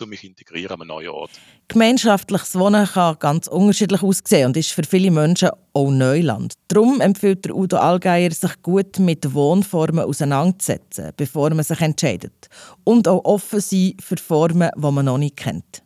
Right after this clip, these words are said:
Speaker 1: Und dann bekomme ich eventuell einen breiteren Blick. Ich habe das selber auch gemacht, ich habe verschiedene, aber in meinem Arbeiten verschiedene Wohnformen angeschaut und habe gemerkt, es ist spannend. Auf die wäre ich gar nicht gekommen. Und wir sind so festgefahren in, äh, eben, es gibt den W G, das ist aber schon irgendwie alt, achtundsechziger, dann gibt's vielleicht noch,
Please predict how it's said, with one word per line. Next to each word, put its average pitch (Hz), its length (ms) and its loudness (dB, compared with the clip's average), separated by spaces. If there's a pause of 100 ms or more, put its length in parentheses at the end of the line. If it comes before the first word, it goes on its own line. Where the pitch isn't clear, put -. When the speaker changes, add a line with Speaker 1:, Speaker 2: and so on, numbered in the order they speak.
(160)
Speaker 1:
Und - 180 -20
dann 110 120 -8
bekomme 123 420 -10
ich 120 100 -8
eventuell 131 520 -8
einen 117 160 -12
breiteren 104 540 -6
Blick. - 380 -14 (580)
Ich 117 60 -8
habe 113 60 -2
das 107 120 -4
selber 107 200 -2
auch 127 220 -6
gemacht, 156 260 -6
ich 110 60 -10
habe - 80 -16
verschiedene, 127 680 -12
aber 104 140 -6
in 95 60 -12
meinem 92 260 -16
Arbeiten 131 400 -10 (340)
verschiedene 113 440 -12
Wohnformen 117 560 -12
angeschaut 113 440 -8
und 95 80 -16
habe 92 100 -16
gemerkt, 98 340 -10
es 92 80 -14
ist - 60 -14
spannend. 208 460 -8 (360)
Auf - 100 -20
die 113 160 -8
wäre 101 140 -4
ich - 80 -8
gar 98 180 -6
nicht 101 160 -10
gekommen. 139 220 -10 (1040)
Und 110 120 -18
wir 117 80 -6
sind 113 220 -12
so 101 320 -4
festgefahren 123 840 -4
in, 101 240 -12
äh, 92 240 -10
eben, 104 140 -8
es 110 120 -14
gibt - 180 -16
den 95 120 -12
W 95 180 -4
G, 151 200 -8
das - 180 -14
ist 104 120 -12
aber 90 140 -12
schon 107 220 -10
irgendwie 92 340 -12
alt, 98 240 -6
achtundsechziger, 135 680 -12
dann 101 140 -16
gibt's 95 260 -20
vielleicht 90 460 -14
noch, 87 300 -12